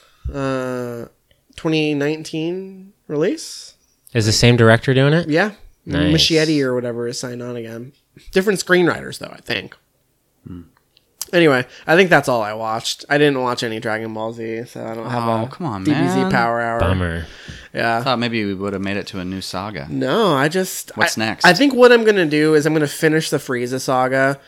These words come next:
Speaker 1: <clears throat> I, I, I, I started rewatching Dragon Ball Z in college
Speaker 3: Mm-hmm.
Speaker 1: just for the sake of, like, saving money and time. I think I'm gonna skip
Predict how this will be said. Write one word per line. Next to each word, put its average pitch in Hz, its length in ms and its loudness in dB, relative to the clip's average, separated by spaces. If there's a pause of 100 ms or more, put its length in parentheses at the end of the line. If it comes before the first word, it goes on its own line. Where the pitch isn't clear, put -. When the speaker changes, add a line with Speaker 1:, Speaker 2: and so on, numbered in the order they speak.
(160)
Speaker 1:
<clears throat> - 260 -8
I, 180 480 4
I, 165 220 6
I, 175 200 2 (120)
I 165 100 6
started 170 600 2
rewatching 143 720 2
Dragon 135 280 0
Ball 131 140 0
Z 127 140 -4
in 120 140 -6
college 120 600 -6 (200)
Speaker 3:
Mm-hmm. 82 100 -16
Speaker 1:
just - 240 4
for 285 100 4
the 233 100 4
sake 165 340 4
of, 143 120 0
like, 131 200 0
saving 123 420 -2
money 117 400 -8
and 107 160 -10
time. 113 540 -8
I 131 80 -4
think 147 340 -2
I'm 147 160 0
gonna 143 180 0
skip - 720 -4